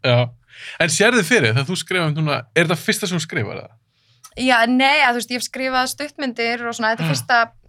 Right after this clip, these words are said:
Speaker 2: eitthvað í
Speaker 1: Svona
Speaker 2: fullri
Speaker 1: stór, eitthvað
Speaker 2: lengd
Speaker 1: svona
Speaker 2: sem ég
Speaker 1: feature length
Speaker 2: skrifa,
Speaker 1: mynd.
Speaker 2: já.
Speaker 1: Sérðu fyrir eitthvað svona að þú leikir eitthvað hlutverk?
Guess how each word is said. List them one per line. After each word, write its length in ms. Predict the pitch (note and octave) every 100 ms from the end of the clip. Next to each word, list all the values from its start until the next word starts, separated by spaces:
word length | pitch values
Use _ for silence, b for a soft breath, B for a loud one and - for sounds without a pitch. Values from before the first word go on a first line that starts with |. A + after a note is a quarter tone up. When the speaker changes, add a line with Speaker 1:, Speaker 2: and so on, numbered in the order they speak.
| -
Speaker 2:
eitthvað 320 | G#2+ A3 A3+
í 20 | A3
Speaker 1:
Svona 140 | B2
Speaker 2:
fullri 100 | C#4
Speaker 1:
stór, 220 | C#3+ B2+
eitthvað 180 | B2+ B2
Speaker 2:
lengd 160 | A#2+ A#2+
Speaker 1:
svona 140 | B2
Speaker 2:
sem 20 |
ég 60 | A#2+
Speaker 1:
feature 260 | B2+ B2
length 220 | B2+ B2 A#2
Speaker 2:
skrifa, 160 | G#2+
Speaker 1:
mynd. 160 | G2+ G3
Speaker 2:
já. 100 | G3+ A3+ b b b b b
Speaker 1:
Sérðu 480 | - E3 F#3+ G#3 F#3+
fyrir 300 | F3 F#3+ F3
eitthvað 200 | D3+ D3
svona 180 | C#3+ C3 B2 A2+ - - - - _
að 180 | A#2 -
þú 100 | B2
leikir 380 | A2+ A#2+ A#2 G2+
eitthvað 220 | - -
hlutverk? 200 | - -